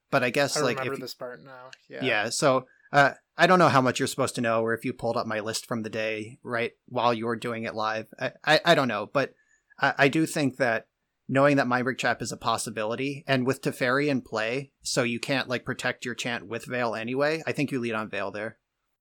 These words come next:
Speaker 2: That's fair. Uh, I'll be honest, I didn't assume that it was your list because I gave you more respect than playing Mindbreak Trap in your Shark Still deck.
Speaker 1: <laughs> That's gonna be just, like, like, when I talked about that story earlier of, like, Ryan Sachs going into a fugue state and waking up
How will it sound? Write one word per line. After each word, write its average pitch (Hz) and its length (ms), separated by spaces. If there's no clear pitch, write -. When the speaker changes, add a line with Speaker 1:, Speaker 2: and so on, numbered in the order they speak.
Speaker 2:
That's 170 180
fair. 117 300
Uh, 147 160
I'll 160 140
be 156 120
honest, 139 380
I 156 100
didn't 151 320
assume 147 380
that 147 100
it 143 80
was 131 160
your 135 160
list 143 400
because 135 380
I 131 80
gave 127 320
you 143 100
more 135 180
respect 135 420
than 135 100
playing 131 260
Mindbreak 123 360
Trap 131 260
in 139 80
your 131 100
Shark 123 240
Still 151 220
deck. 175 260
Speaker 1:
<laughs> - 640
That's 139 340
gonna 202 200
be 156 180
just, 151 220
like, 123 260
like, 151 260
when 151 200
I 160 80
talked 139 280
about 135 340
that 135 180
story 127 240
earlier 120 360
of, 113 80
like, 120 160
Ryan 113 280
Sachs 110 320
going 117 220
into 113 120
a 107 60
fugue 113 260
state 120 260
and 120 80
waking 110 300
up 110 220